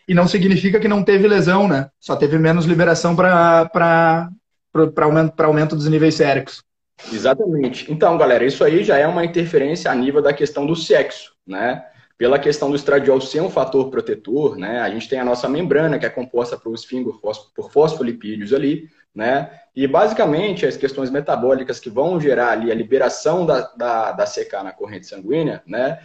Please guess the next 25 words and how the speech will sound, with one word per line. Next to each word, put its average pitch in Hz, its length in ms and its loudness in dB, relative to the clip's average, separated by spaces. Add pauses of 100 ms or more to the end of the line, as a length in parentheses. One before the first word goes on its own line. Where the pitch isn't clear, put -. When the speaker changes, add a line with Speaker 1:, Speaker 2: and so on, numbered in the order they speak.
(140)
Speaker 2:
Sofrem 147 460 2
a - 20 -2
interferência 156 500 -2
dessa 143 240 -2
questão 151 300 -4
da 151 100 4
estabilidade 160 920 2
da 160 100 0
membrana. 139 460 0
Um 147 100 0
exemplo 185 340 -2
bom 170 300 2
que - 80 -4
eu 165 60 -2
posso 151 340 0
dar 135 140 2
disso 147 260 -6
também 147 240 -4
é 180 40 -2
o 165 40 -2
próprio 185 420 2
uso, 202 400 2 (240)
né, 165 160 0
das 156 260 2
estatinas. 160 1000 -4